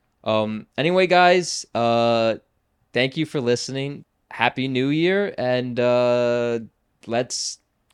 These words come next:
keep our fingers crossed for two thousand twenty-four,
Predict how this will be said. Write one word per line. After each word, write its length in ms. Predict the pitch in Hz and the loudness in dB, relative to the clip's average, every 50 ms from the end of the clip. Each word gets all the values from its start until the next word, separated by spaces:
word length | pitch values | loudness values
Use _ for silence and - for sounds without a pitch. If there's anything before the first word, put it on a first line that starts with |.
| _ - | _ -10
keep 160 | 143 135 - | -8 -4 -4
our 100 | 139 131 | -4 -6
fingers 380 | - - 143 156 165 156 - | -6 -8 -8 -8 -8 -8 -10
crossed 560 | - _ - 131 123 113 110 101 101 - - - | -10 _ -4 -2 0 0 0 -2 -4 -6 -12 -16
for 200 | _ 117 110 104 | _ -10 -10 -10
two 180 | - - 123 107 | -10 -12 -12 -8
thousand 480 | - 113 120 120 - 123 120 113 - | -6 -4 -4 -4 -6 -10 -14 -14 -12
twenty-four, 640 | - 120 117 123 117 - - 127 139 131 107 101 - | -12 -12 -10 -10 -12 -12 -10 -10 -8 -8 -8 -10 -12